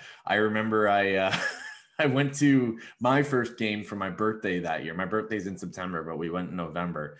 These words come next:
Uh, I've told the story a million times. They were playing the Bruins, you know, Mike Fisher scores the first goal, scores the winning goal. He's the first star of the game. Um, I got to meet him and a bunch of the other players after the game. Um,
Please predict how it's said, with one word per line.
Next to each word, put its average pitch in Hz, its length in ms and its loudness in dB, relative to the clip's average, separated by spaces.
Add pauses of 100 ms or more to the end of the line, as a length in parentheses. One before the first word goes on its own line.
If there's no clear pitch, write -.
(360)
Uh, 80 380 2
I've 95 120 -2
told 131 220 2
the - 40 -6
story 104 220 2
a 92 40 0
million 92 320 -2
times. 87 300 -2
They 92 60 0
were 90 60 0
playing 110 260 -2
the 101 60 -2
Bruins, 92 540 -2
you 85 60 -6
know, 71 140 -10
Mike 92 220 -4
Fisher 92 500 -2 (380)
scores 123 300 0
the - 60 -8
first 120 320 0
goal, 110 180 4
scores 104 280 -2
the 90 80 -4
winning 98 260 -4
goal. 95 260 0
He's 90 140 -4
the 80 40 -14
first 107 300 -2
star 98 200 0
of 92 60 -2
the 90 80 -2
game. 90 460 -4
Um, 78 420 -6
I 90 40 -8
got 107 180 0
to - 80 -10
meet 98 180 -4
him 95 220 -2
and 90 80 -4
a 85 40 -2
bunch 90 240 -2
of - 40 -16
the 87 140 -4
other 90 160 -4
players 87 360 -2
after 85 240 -4
the 80 60 -12
game. 85 460 -8 (420)
Um, 76 380 -8